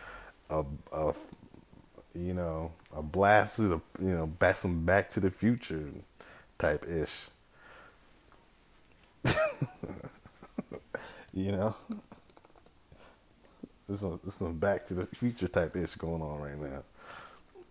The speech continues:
But, yeah, I mean, but yeah, I don't, <laughs> I don't, I,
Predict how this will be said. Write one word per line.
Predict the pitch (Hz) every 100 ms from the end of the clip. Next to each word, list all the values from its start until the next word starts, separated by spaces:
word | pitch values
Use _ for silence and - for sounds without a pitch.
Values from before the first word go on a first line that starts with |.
| - - - - _ - - - - - - - -
But, | 87 78 87
yeah, | 90 98
I |
mean, | 95 92 92
but | 82
yeah, | 92 95 80
I | 104
don't, | 80 64 - 117 -
<laughs> |
I | 80
don't, | 95 101 -
I, | 92